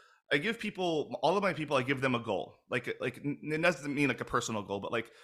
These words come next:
like, a, an objective for their individual task that I need them to do.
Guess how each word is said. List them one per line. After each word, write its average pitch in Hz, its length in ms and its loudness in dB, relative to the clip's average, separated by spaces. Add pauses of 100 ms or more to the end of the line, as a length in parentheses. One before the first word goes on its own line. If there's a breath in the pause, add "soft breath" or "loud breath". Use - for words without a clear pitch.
(160 soft breath)
like, 123 260 -4
a, 139 120 2
an 143 140 2
objective 139 540 2
for 117 500 2
their 117 500 2 (480 soft breath)
individual 151 500 0
task - 600 -2
that 120 120 2
I 113 60 2
need 113 180 -2
them 98 160 -4
to 107 100 -8
do. 92 220 -10